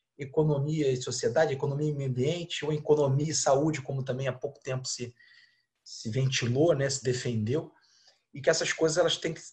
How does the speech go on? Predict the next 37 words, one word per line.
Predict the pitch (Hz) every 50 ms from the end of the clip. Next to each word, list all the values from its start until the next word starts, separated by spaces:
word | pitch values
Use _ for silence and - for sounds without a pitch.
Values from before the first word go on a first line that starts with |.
| _ _
ter | - 165 170
análises | 160 143 139 147 160 165 151 135 135 139
holísticas | 175 160 135 135 160 170 160 - - - 165 147 -
e | 156
complexas, | 156 - 170 160 156 - 135 127 117 123 - - - 113 110
né? | 120 139 151
E | 156 156 156 156
a, | -
a, | - - - - - - - - -
a | 147
intenção | 151 151 - 143 135 - - 156
da | 151 147 131
puc | 135 - 151 151 -
é | 147
justamente | 139 - - - 147 135 135 147 151 - - - - _ _ _ _ _ _ _ _ _
tratar | - - 139 123 - - - 143 143 147 151 156 151 - - - _ _ _ _ _
temas | - 151 151 147 139
complexos | - - 160 143 117 - 143 143 151 147 - - -
com | - - 156
a | 151 147
devida | 139 139 120 123 151 151 160 -
profundidade, | - - 165 156 151 - - 156 147 131 135 120 123 127 139 139 - -
com | -
a | 143
devida | 139 135 117 107 139 139 147 -
complexidade | - - 147 143 - 147 143 - - - - 139 139 -
que | - -
esses | 131 - - -
temas | - 135 135 131 127 117
devem | 135 131 131 139 135 135
ter, | - - 107 104 - _ _ - _ _ _ _ _ _
tá? | - 143 156 156 156 - - - - - - _ _ _ -
É, | 143 151 147 135 - -
muito | 185 196 226 233 214 220
obrigado | 208 170 185 127 147 156 165 160 156 156
a | 131
todos. | 127 - - 139 151 160 156 156 156 151 - - - -